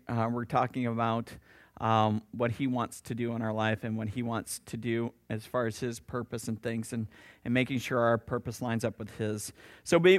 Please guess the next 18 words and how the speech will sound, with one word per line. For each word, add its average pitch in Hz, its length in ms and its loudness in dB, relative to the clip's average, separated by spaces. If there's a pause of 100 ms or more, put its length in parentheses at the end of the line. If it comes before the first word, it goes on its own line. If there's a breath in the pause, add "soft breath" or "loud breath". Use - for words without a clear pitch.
(100)
we've 208 160 6
been 196 160 8
walking 190 400 12
through 165 500 6
John 165 380 8
chapter 170 320 6
eleven 139 420 8
the 131 60 4
last 131 300 4
few 131 200 -2
weeks, 135 320 0
and 120 100 2
today 127 280 4
we'll 127 140 4
be 120 120 2
finishing 123 440 0
it 120 120 2
up. 123 300 6